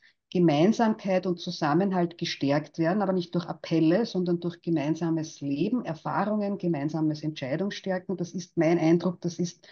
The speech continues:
eines der zentralen Anliegen von Papst Franziskus im synodalen Prozess, durch zum Beispiel diese runden Tische, da solche gemeinsamen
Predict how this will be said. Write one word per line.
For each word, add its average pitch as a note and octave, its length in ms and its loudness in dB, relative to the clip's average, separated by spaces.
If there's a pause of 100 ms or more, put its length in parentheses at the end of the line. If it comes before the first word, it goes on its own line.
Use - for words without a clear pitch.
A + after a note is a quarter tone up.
(440)
eines F3 380 4
der E3+ 120 0
zentralen D#3+ 460 2
Anliegen F3+ 520 2
von E3+ 200 -2
Papst C#3+ 340 -4
Franziskus D#3+ 560 0
im D3+ 100 6
synodalen C3 640 0
Prozess, - 640 -4 (600)
durch G3+ 320 4
zum F#3 160 2
Beispiel E3 460 2
diese E3+ 260 2
runden E3+ 340 4
Tische, F3 380 -4
da D#3+ 180 0
solche E3+ 360 -2
gemeinsamen D#3+ 680 0